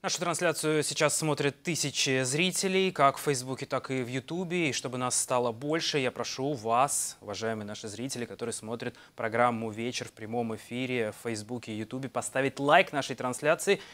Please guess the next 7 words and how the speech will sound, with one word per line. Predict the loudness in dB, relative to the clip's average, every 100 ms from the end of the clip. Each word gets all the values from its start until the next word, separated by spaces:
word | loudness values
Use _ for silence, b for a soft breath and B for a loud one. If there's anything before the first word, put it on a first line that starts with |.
| B
и | -2 2 2
поделиться | 0 2 2 2 0 -2 2
ею | 2 2 2 0 0 0
на | -2 -2 -2
своих | 0 0 -2
социальных | -4 0 2 2
сетях. | -4 2 2 2